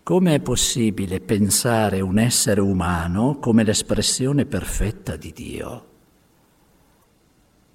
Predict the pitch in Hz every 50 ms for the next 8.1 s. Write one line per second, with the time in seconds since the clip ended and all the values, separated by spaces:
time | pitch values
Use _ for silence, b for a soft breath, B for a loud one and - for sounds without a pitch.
0 | _ _ _ _ _ _ _ _ _ _ _ - 120 104 87 - 160 160 180 175
1 | - 160 143 - 127 101 - 123 104 104 92 87 95 92 87 80 78 80 76 78
2 | 78 78 - - - - - - - - - - - - - - - _ _ _
3 | _ _ _ _ _ _ _ _ _ _ _ _ _ _ _ _ - 95 98 101
4 | 90 95 92 87 87 85 85 - - 90 78 76 82 - - - - _ _ _
5 | _ _ _ _ _ _ _ - - - 92 - - 95 85 85 85 82 82 78
6 | - 85 80 73 76 80 78 78 b b b b b b b b b b b b
7 | b b b - 135 127 120 135 147 170 202 208 185 185 175 165 156 135 - -
8 | -